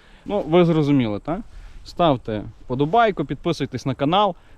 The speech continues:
З вами був One Hour Chilling. Їхав я сьогодні івент від Run Strong Nation. Теж буде все в описі під відео. Е, намучився? Ні, класно, але от фініш буде прямо такий <laughs> багатообіцяючий.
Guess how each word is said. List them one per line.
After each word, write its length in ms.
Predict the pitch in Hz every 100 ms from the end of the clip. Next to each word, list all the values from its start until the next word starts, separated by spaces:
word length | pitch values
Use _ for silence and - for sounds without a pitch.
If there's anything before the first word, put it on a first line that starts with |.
| -
З 80 |
вами 260 | 143 220 185
був 240 | 151 156
One 120 | 139 -
Hour 220 | 139 127
Chilling. 580 | 127 - 233 214 165 - - - -
Їхав 420 | 143 180 220 170
я 140 | 143 139
сьогодні 500 | - 147 147 127 127
івент 600 | 139 139 165 156 135 -
від 280 | 123 135 - - -
Run 300 | 156 165 139
Strong 280 | - 147 127
Nation. 360 | 160 208 196 139 - -
Теж 300 | 135 190 185
буде 260 | 175 180 175
все 180 | -
в 80 | 170
описі 380 | 180 175 165 -
під 200 | 165 156
відео. 380 | 151 165 139 131 - - - - - - -
Е, 260 | - 147 147
намучився? 560 | 170 214 269 202 -
Ні, 280 | 151 180 254
класно, 440 | - 190 247 - 185
але 340 | 170 170 180
от 560 | 175 170 165 160 - - - - - - - -
фініш 340 | 262 240 202
буде 280 | 170 180 165
прямо 380 | 147 165 156 151
такий 400 | 175 143 139 127 - -
<laughs> 160 | 285 - 254
багатообіцяючий. 1160 | 185 175 170 170 160 151 147 165 135 117 120